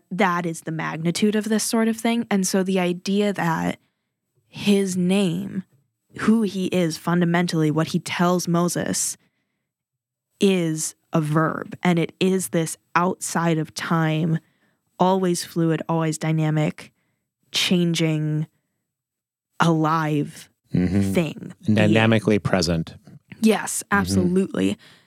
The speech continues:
Speaker 1: And so, so the idea, and, and I said this to you al-, also before we started recording, I was like, the idea that we could boil God down to a set of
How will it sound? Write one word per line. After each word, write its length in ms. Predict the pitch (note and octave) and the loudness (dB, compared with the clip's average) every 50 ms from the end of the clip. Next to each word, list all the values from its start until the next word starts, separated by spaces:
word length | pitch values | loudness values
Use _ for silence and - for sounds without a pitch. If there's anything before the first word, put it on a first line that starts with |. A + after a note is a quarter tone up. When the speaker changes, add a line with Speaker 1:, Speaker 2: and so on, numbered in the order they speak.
| _ - - | _ 0 2
Speaker 1:
And 160 | G3+ G3 F#3 | 2 2 2
so, 480 | - - F#3+ F#3 F3+ E3+ E3+ F3 - _ _ | 2 2 2 2 2 0 -2 -4 -6 _ _
so 200 | - - - G3 | -6 0 0 2
the 180 | F#3 G3 G3 G3 | 2 2 0 0
idea, 500 | F#3+ F3+ F3+ F3 - G3 G#3+ G#3+ G3+ F#3+ | 0 0 0 0 0 0 2 2 2 2
and, 320 | - G3 F#3 F3+ F3+ - - | 0 0 0 0 -2 -2 0
and 140 | F#3+ F#3 F3+ | 0 2 2
I 60 | F3+ | 2
said 220 | F3 - F#3+ F#3+ F#3+ | 0 0 0 0 0
this 160 | F3+ - - | 0 0 -2
to 120 | - - F#3 | -2 0 2
you 200 | F3+ F3+ E3+ F3+ - - | 2 0 0 -4 -8 -6
al-, 220 | - A2+ F3+ F3 - - | -2 -2 0 0 0 0
also 300 | F3+ F3 - F#3 F3 D#3+ | 0 0 0 0 -2 0
before 300 | E3+ F3 F3 - F3 E3+ | -2 -2 -2 0 0 0
we 100 | F3 F3 | 0 -2
started 300 | - - F3 F3 F3 E3 | 0 0 -2 -2 0 -2
recording, 420 | E3+ E3 - F#3 F#3 F3+ F3 - | -2 0 0 0 0 0 0 0
I 60 | - F3+ | 0 0
was 120 | F3 F3+ | 0 2
like, 200 | F3 E3+ - - _ _ _ _ _ _ _ _ _ _ _ - | 0 -2 -2 -6 _ _ _ _ _ _ _ _ _ _ _ 0
the 160 | F#3+ G#3 G3+ G3 | 2 2 2 2
idea 460 | F#3+ F3+ F3+ - - G3+ G#3+ G#3+ A3 | 2 -2 -2 -4 -2 0 0 0 0
that 180 | G#3+ G3 - - F3+ | 0 -2 -4 -4 -2
we 180 | F3+ F#3 F#3 F#3+ | 0 0 0 0
could 500 | - - - - F#3 F3 E3 E3 E3 - _ - F3+ - _ - | -4 -4 -2 0 0 2 0 0 -2 -6 _ -12 -14 -10 _ -2
boil 440 | F3+ E3+ F#3 F#3 F#3+ F#3+ F#3 F3+ | 0 0 2 2 2 2 0 -2
God 440 | F3 - F3 E3 E3 E3 E3 E3 - | -2 -2 -2 -2 0 0 -2 -4 -4
down 340 | - E3+ E3 E3 E3+ E3 E3+ | -2 0 0 2 2 0 0
to 160 | - - E3+ | 0 0 0
a 60 | E3+ | 0
set 260 | E3+ - - E3 E3+ E3 | 0 0 0 0 0 0
of 120 | D#3+ | -2